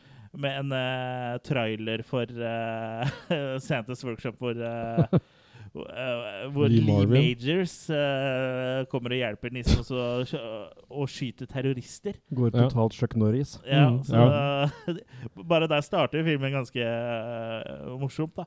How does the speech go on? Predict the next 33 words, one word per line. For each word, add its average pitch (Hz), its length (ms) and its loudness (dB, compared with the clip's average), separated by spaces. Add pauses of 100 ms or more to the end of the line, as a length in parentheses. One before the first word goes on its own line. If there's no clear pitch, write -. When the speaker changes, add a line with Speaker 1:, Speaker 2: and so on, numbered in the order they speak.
Speaker 2:
Ja, 123 160 6
Speaker 3:
Mm. 127 280 4
Speaker 2:
veldig 117 380 6
artig, 113 240 2
Speaker 1:
Og 110 60 4
Speaker 2:
det. 110 400 0
Speaker 1:
mm. 127 300 -8 (340)
For 151 120 2
han 156 140 0
skal 147 220 -2
jo 135 160 2
melke 127 540 -6
jula, 117 320 -4
eh, 135 320 -4
bokstavelig 127 320 -6
talt, 113 180 -8
for 120 120 -6
det 113 100 -2 (180)
den 113 220 -6
er 123 100 -4
verdt, 131 300 -8
da. 120 100 -6 (320)
Speaker 2:
Ja. 127 120 4 (180)
Speaker 1:
Og 135 320 0
han, 131 240 -2
eh, 120 600 -4 (420)
folk 139 240 -2
vil 135 160 -2
se 131 240 -2
vold, 131 400 -2 (160)
folk 123 240 -6
vil 131 140 -4
se 113 960 -4